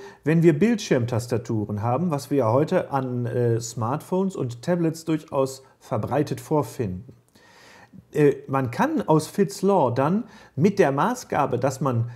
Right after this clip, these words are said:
äh, keine Fehler machen möchte oder dass Fehler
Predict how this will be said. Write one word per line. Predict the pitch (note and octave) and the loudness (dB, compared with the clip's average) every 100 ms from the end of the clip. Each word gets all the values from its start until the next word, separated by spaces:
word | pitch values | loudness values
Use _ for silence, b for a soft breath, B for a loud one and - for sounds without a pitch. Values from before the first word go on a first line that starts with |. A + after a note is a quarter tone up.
| B - | B -8
äh, | B2 | -8
keine | A#2+ D3 B2 | -4 -4 -4
Fehler | A#2 A3 C#4 E3+ | -2 -2 0 -2
machen | B2 A#2+ A#2 | -4 -4 -4
möchte | A2 A#2+ A#2+ F#3+ G3+ B B _ | -4 -4 -2 -2 -2 B B _
oder | G#3+ A3+ E3+ F#3 B - | 2 6 6 4 B -4
dass | D3 - | -4 0
Fehler | F#3 G3 F3 E3 D#3+ | 4 4 4 2 -2